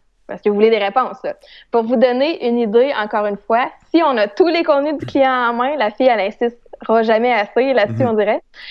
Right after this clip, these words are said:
Speaker 1: Un site de base peut être fait en une à deux semaines seulement.
Speaker 2: OK.
Speaker 1: Puis un site transactionnel en deux à trois semaines. Fait que, tu sais, on parlait tantôt du flou, du flou.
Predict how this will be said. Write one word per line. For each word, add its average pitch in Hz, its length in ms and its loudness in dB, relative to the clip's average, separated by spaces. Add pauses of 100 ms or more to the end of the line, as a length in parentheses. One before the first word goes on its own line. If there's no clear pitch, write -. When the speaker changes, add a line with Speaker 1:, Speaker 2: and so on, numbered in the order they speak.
(240)
Speaker 1:
Un 226 160 2
site 262 320 -2
de 240 160 4
base 247 540 -2
peut 302 140 0
être 233 200 -2
fait 285 260 2
en 226 180 -4 (180)
une 262 140 2
à 226 120 -2
deux 220 160 0
semaines 214 360 -4
seulement. 185 320 -2 (380)
Speaker 2:
OK. 107 80 -6
Speaker 1:
Puis - 760 -8
un - 240 0
site 240 80 2
transactionnel 208 760 -2
en 196 180 0
deux 226 160 2
à 196 120 0
trois 190 220 -4
semaines. 190 380 -6
Fait 190 80 -6
que, 196 60 -8
tu 277 60 2
sais, 277 60 4
on 247 60 0
parlait 247 220 0
tantôt 254 480 -2
du 214 160 -2
flou, 262 280 0
du 226 140 -2
flou. 302 340 0